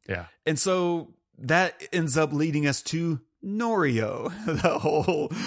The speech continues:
Speaker 2: dream sleep bracelet thing. And I, what I love about this little a-, add-on is his suffering is now used to sell products,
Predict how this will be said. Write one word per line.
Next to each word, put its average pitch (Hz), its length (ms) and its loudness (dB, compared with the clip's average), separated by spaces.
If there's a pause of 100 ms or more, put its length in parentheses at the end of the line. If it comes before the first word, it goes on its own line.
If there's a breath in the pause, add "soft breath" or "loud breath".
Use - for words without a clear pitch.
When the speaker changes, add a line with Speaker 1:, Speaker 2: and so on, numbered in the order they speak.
(280 loud breath)
Speaker 2:
dream 156 840 0
sleep 151 580 -2
bracelet 147 560 -2
thing. 120 340 0 (380 loud breath)
And 143 140 2
I, 147 160 2 (400 loud breath)
what 156 160 2
I 160 40 4
love 170 180 4
about 139 280 2
this 156 360 2
little 131 280 0
a-, 135 300 2
add-on 131 460 4
is 120 440 0
his 120 220 0
suffering 147 560 0
is 120 140 0
now 135 140 2
used 123 420 0
to 123 60 -6
sell 127 200 -2
products, - 680 -6